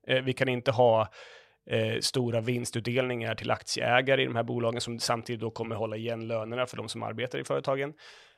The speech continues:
Eh, och, eh, ja, men, eh, s-, som jag sa, vi behöver en, en finanspolitik som då stöttar upp, eh, mot de som kommer drabbas av det här. Eh, och här är det enormt viktigt att,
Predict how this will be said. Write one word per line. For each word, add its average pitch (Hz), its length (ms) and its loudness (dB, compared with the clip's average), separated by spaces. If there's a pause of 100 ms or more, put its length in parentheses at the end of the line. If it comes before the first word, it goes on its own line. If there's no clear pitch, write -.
(120)
Eh, 131 500 4 (140)
och, - 260 6
eh, 139 240 4
ja, - 80 4
men, 147 140 4
eh, 143 140 -4 (140)
s-, - 280 0
som 139 160 4
jag 123 120 6
sa, 147 220 8
vi 123 100 4
behöver 117 360 6
en, 110 280 0
en 117 140 2
finanspolitik 120 600 0
som 117 140 2
då 107 200 0
stöttar 120 340 4
upp, - 300 4 (260)
eh, 113 320 0
mot 123 180 -2
de 117 120 0
som 107 100 -6
kommer 107 200 -2
drabbas 120 460 6
av - 140 0
det - 80 -2
här. - 280 -4 (600)
Eh, 117 160 2
och - 180 2
här 147 140 12
är 143 60 8
det 135 140 4
enormt 135 600 4
viktigt - 220 -2
att, - 240 -4